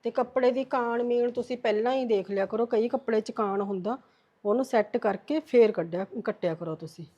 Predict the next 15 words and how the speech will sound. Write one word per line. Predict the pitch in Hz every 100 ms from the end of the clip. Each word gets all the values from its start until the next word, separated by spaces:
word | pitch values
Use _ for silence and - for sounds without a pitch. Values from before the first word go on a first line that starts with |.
| _ _ _ _ - _ _ _ _ -
ਨਹੀਂ | 254 247 254
ਜਦੋਂ | 254
ਸਟਿਚ | 262 262 233 285
ਕਰਦੇ | 294 262
ਨਾ | 285
ਫਿਰ | 330 311
ਕੱਪੜਾ | 277 277 262
ਇੱਕੋ | 269 285
ਪਾਸੇ | 294 285 277
ਨੂੰ | 254
ਜਾਈ | 233 196
ਜਾਂਦਾ। | 196 202 208
ਆਹ | 226
ਦੇਖੋ | 240 247
ਜਿੱਦਾਂ | 233 220 240